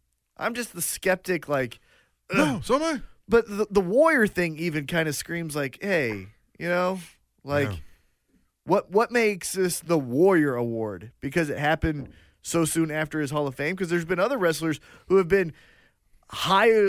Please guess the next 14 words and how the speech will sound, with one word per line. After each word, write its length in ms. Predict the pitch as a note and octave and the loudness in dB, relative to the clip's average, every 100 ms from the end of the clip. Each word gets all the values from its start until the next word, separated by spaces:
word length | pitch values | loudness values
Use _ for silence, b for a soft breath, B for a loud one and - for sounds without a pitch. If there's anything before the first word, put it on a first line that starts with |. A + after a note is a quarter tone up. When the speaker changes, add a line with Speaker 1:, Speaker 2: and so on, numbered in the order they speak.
| - | 0
Speaker 1:
highly 500 | - F3 A3 G#3 G3+ | -2 2 2 2 -2
more, 560 | E3 F3+ G#3 G#3 G3 - b b _ | 0 4 4 6 2 0 b b _
uh, 480 | - D#3+ C#3 A#2+ G#2 - B B | 0 2 2 0 -4 -10 B B
Speaker 2:
Well, 120 | D#3 | 0
I 60 | D3+ | 0
think 200 | D#3 F3 | 2 2
Speaker 1:
character 480 | F#3+ G#3 G3+ G#3 F#3+ | 4 4 4 2 2
guys 580 | E3 D3+ E3 G3 G#3+ E3+ | 2 2 4 2 0 2
than 180 | G3 | 0
Ultimate 400 | F3 F3+ F#3 F#3+ D#3 | 2 0 0 -6 -2
Warrior 360 | F3 G3+ A#3 | 2 2 2
that 160 | E3+ C#3+ | 0 0
Speaker 2:
I 100 | D3 | 2
Speaker 1:
maybe 200 | D#3+ D3 | 2 2